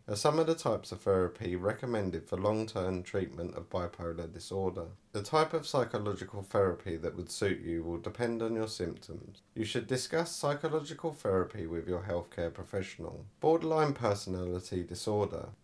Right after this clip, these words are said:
N I C E recommends that if you have borderline personality disorder, you shouldn't be offered brief psychological treatment that is less than three months.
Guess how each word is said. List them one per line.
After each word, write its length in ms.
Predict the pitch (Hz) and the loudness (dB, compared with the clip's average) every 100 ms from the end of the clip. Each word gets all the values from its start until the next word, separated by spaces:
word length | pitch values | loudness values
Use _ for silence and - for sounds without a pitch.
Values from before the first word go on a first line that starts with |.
| - | -4
N 140 | 143 | 2
I 100 | 170 | 4
C 220 | 175 - 143 | 4 2 -2
E 420 | 120 101 90 87 | 0 2 2 2
recommends 640 | 95 98 101 95 92 90 | 0 -2 0 0 2 0
that 160 | 95 - | -2 -4
if 140 | 92 | -2
you 80 | 101 | -2
have 280 | 104 95 - | 0 -2 0
borderline 520 | 123 139 139 139 135 | 2 2 2 2 2
personality 800 | 131 95 95 95 87 85 - 90 | 0 -2 -2 -2 -2 -4 -6 -8
disorder, 640 | 90 - 98 95 - - - - | -6 -4 0 0 -2 -8 -12 -12
you 120 | - 110 | -4 -2
shouldn't 280 | 165 165 | 0 0
be 200 | 165 151 | 0 -2
offered 420 | 131 101 92 - - | 0 -2 -2 -4 0
brief 320 | 120 127 - | 2 0 -2
psychological 800 | - 113 107 101 95 - - 92 | -2 -2 0 0 0 0 -4 -4
treatment 640 | - 101 92 85 85 76 - - | -2 -2 -2 -2 -6 -6 -12 -8
that 140 | 95 | -6
is 160 | 98 101 | -2 2
less 220 | 117 120 | 4 2
than 220 | - 113 | -2 -4
three 280 | 110 87 85 | -4 -6 -4
months. 640 | 87 90 82 - - - | 0 0 -2 -6 -16 -20